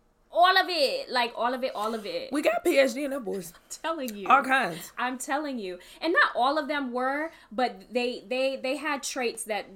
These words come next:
Speaker 1: you know, we could have just left at the door.
Speaker 2: Mm-hmm.
Speaker 1: Um, but what I have learned about being in my first healthy long-term relationship.
Speaker 2: Speak to the people.
Speaker 1: Oh my God. I have learned so much. One is that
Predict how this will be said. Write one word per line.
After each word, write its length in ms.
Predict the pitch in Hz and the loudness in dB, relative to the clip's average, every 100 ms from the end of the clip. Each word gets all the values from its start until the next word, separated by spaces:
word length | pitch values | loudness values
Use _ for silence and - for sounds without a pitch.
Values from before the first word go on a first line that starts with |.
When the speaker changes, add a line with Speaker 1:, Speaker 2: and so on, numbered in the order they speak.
| - | -20
Speaker 1:
you 140 | - 220 | -10 -8
know, 380 | 196 165 135 - - | -4 -6 -8 -16 -16
we 100 | 190 | -14
could 140 | 233 208 | -10 -10
have 80 | 190 | -10
just 200 | 185 190 | -10 -8
left 220 | 180 180 | -10 -8
at 120 | 175 | -12
the 60 | 156 | -12
door. 480 | 139 165 175 233 294 185 | -14 -10 -6 -6 -8 -12
Speaker 2:
Mm-hmm. 340 | 180 160 165 | -12 -12 -4
Speaker 1:
Um, 320 | 220 220 208 | -2 -2 -4
but 160 | 208 226 | -6 -4
what 140 | 240 | -2
I 100 | 214 | -2
have 420 | - - 415 539 285 | -6 -8 0 0 0
learned 380 | 254 208 190 190 | 0 0 -2 -6
about 380 | - 196 - - | -6 -6 -6 -8
being 260 | 214 220 | -8 -6
in 140 | 208 196 | -8 -8
my 160 | 170 165 - - | -12 -12 -20 -8
first 680 | 208 214 220 - - - - _ _ _ _ _ _ _ _ | -6 -4 -6 -8 -12 -12 -18 _ _ _ _ _ _ _ _
healthy 800 | - - 220 208 - 214 208 190 | -20 -8 -6 -6 -10 -12 -10 -10
long-term 640 | 185 185 180 185 - 185 180 | -10 -8 -8 -10 -14 -14 -12
relationship. 840 | 170 170 - 202 - 233 233 226 - | -12 -10 -8 -10 -10 -10 -10 -10 -10
Speaker 2:
Speak 320 | - 508 494 | -6 -4 -2
to 100 | - | -2
the 60 | 165 | -4
people. 300 | 185 - - _ _ _ | -6 -12 -18 _ _ _
Speaker 1:
Oh 180 | 226 208 | -12 -10
my 260 | 190 175 170 165 | -10 -12 -14 -12
God. 420 | 185 196 196 185 | -6 -4 -4 -4
I 100 | 226 | -4
have 160 | 262 240 | -4 -6
learned 400 | 233 208 190 190 | -8 -8 -8 -10
so 600 | - - 185 185 190 190 | -12 -8 -4 -4 -6 -8
much. 460 | 180 180 165 - | -4 -4 -4 -10
One 600 | 175 196 240 233 180 160 - - - - - | -10 -2 0 0 -4 -8 -14 -16 -18 -20 -10
is 220 | 220 208 190 | -4 -4 -4
that 520 | 208 196 190 185 | -4 -2 -2 -6